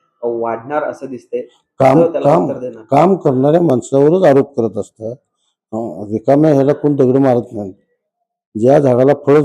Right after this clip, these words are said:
Speaker 2: नसतात त्या झाडाला कोण दगड मारायचा प्रयत्न करत नाही. त्या झाडाला भरदार जे झाड भरलेलं असतं फळानं त्या झाडाला लोक दगड मारत असतात. त्याचं निश्चितपणे उत्तर देऊ.
Speaker 1: या आरोपांना, या प्रचार दरम्यान विरोधकांकडून, अं,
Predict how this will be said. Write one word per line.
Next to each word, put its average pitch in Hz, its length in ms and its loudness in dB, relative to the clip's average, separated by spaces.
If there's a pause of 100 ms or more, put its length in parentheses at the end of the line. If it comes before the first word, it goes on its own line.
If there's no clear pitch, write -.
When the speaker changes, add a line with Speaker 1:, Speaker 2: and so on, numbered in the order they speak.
Speaker 2:
नसतात 131 280 -2
त्या 151 180 0
झाडाला 131 280 0
कोण 160 200 -6
दगड 143 240 -2
मारायचा 147 320 -2
प्रयत्न 139 360 -8
करत 123 240 -10
नाही. 117 180 -20 (340)
त्या 135 140 0
झाडाला 131 400 0
भरदार 131 560 -2 (520)
जे 131 120 0
झाड 120 220 0
भरलेलं 131 520 0
असतं - 280 -12
फळानं 92 360 -12 (420)
त्या 190 100 -2
झाडाला 147 340 -2
लोक 139 220 -4
दगड 123 260 -2
मारत 113 300 -10
असतात. 110 180 -20 (300)
त्याचं 143 240 -4
निश्चितपणे 165 500 -6
उत्तर 175 320 -4
देऊ. 143 200 -8 (480)
Speaker 1:
या 127 100 -8
आरोपांना, 139 840 -10
या 127 180 -4
प्रचार 135 400 -12
दरम्यान 135 400 -8
विरोधकांकडून, 131 720 -8
अं, 117 420 -8